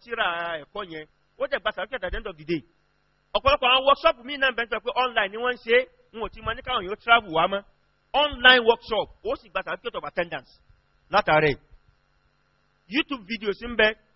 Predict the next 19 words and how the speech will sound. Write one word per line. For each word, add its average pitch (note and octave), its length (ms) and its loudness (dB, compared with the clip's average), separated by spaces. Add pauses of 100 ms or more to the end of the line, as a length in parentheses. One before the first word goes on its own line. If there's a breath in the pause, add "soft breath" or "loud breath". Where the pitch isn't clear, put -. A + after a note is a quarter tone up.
(200)
tí C4 80 -8
wọ́n B3+ 120 -2
tún G#3 80 -14
mọ G#3 120 -2
rí A#3 80 -4
àwọn G3 260 2
ẹ̀kọ́ G3 180 0
kọ́. A3 180 6 (680)
Ọ̀kan A3+ 240 -6
náà B3+ 120 2
àwọn G3+ 160 4
àfáà F#3+ 240 4
wa, F3+ 200 4
Abu E3 180 -2
Nasir G#3 400 -2
Abdurrauf D#3 480 -4
Lóṣogbo, E3 520 -6
hafizahullahu E3+ 640 -4
ta'ala. D3 400 -6